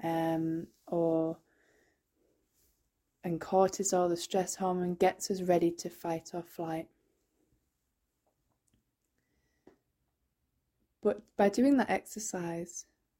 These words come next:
we're not looking at something directly in front of us in our environment that we need to be afraid of.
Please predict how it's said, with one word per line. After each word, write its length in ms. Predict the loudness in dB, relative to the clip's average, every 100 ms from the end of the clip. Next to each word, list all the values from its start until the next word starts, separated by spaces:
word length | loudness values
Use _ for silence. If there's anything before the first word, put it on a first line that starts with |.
| _ _ 0
we're 160 | 2
not 320 | 4 2 2
looking 400 | 0 0 0 -4
at 120 | -4 -8
something 460 | -8 -8 -6 -8
directly 720 | -2 0 2 0 -2 _ -6
in 140 | -4 -6
front 400 | -6 -6 -6 -8
of 100 | -4
us 160 | -2
in 140 | -2 -2
our 120 | -2
environment 680 | -2 -2 0 0 -2 -4 -4
that 140 | 0
we 100 | 2
need 320 | 2 0 -4
to 100 | -10
be 300 | 4 4 4
afraid 440 | 0 -4 -4 -4 -6
of. 160 | -10